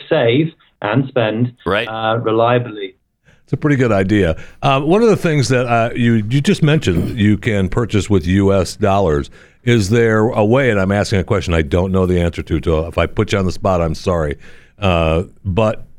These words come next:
Speaker 3: is there a way to spend the gold in other currencies from Glint?
Speaker 1: Yeah, a hundred percent. You know, you can
Speaker 2: Mm.
Speaker 1: take your MasterCard and spend it in countries all over the world, or if you're buying something online from another country, you can buy,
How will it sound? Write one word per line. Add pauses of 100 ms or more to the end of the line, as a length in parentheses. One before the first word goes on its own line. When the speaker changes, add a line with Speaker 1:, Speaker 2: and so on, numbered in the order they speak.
Speaker 3:
is
there
a
way
to
spend
the
gold
in
other
currencies (240)
from
Glint? (520)
Speaker 1:
Yeah, (140)
a
hundred
percent.
You
know,
you
can
Speaker 2:
Mm.
Speaker 1:
take
your
MasterCard
and
spend
it
in
countries
all
over
the
world,
or (320)
if
you're
buying
something
online
from
another
country,
you
can
buy,